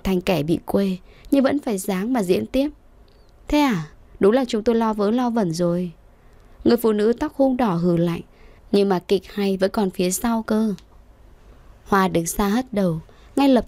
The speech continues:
tức cô em gái đi đến gần chỗ đám người bọn họ. Em gái tóc ngắn đẩy nhóm người kia ra, đi đến trước mặt Ngọc, chỉ tay vào cô:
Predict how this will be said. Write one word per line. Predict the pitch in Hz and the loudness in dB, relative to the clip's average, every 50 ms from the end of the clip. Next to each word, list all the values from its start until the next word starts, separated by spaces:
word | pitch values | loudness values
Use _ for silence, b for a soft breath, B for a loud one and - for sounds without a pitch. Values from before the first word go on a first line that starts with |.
| - | -2
tức | - 294 302 - _ | -6 -6 -6 -4 _
cô | - 233 | -4 -2
em | 233 226 220 | -2 -2 -2
gái | 208 196 196 196 | -2 -2 -2 -2
đi | 214 226 | 0 0
đến | 196 185 196 202 | 0 0 0 0
gần | 226 208 185 170 | 0 0 0 0
chỗ | - 190 202 | 0 -2 0
đám | 196 190 185 196 233 | 0 0 0 0 0
người | 247 233 | 0 2
bọn | 185 185 185 175 170 | 2 0 -2 -2 -4
họ. | 170 180 170 170 185 - - b b b b b b b b b | -4 -6 -6 -6 -8 -12 -16 b b b b b b b b b
Em | - - 190 | -2 -2 0
gái | 185 170 165 170 | 0 0 0 -2
tóc | 175 - 247 247 247 - | -2 -4 -6 -6 -6 -4
ngắn | 214 196 185 190 220 247 | -4 -4 -2 -4 -2 0
đẩy | 233 214 185 | 0 0 0
nhóm | 180 185 175 185 220 240 | 0 0 -2 -2 0 0
người | 247 214 185 | 0 0 0
kia | - - 214 214 | 0 0 0 0
ra, | 202 - 214 208 202 202 | 0 0 -2 -2 -2 -2
đi | 196 202 214 202 | -2 0 2 2
đến | 196 190 185 | 2 2 2
trước | 180 - 269 277 269 | 2 2 0 2 2
mặt | 262 240 208 - | 2 0 -2 -2
Ngọc, | - 190 185 170 165 - | -2 -2 -2 -2 -2 -4
chỉ | - - - 170 | -4 -2 -2 -2
tay | 160 - 214 214 | -2 -2 -4 -2
vào | 202 202 170 - | -2 -4 -6 -4
cô: | - 185 185 185 185 | -4 -4 -4 -4 -4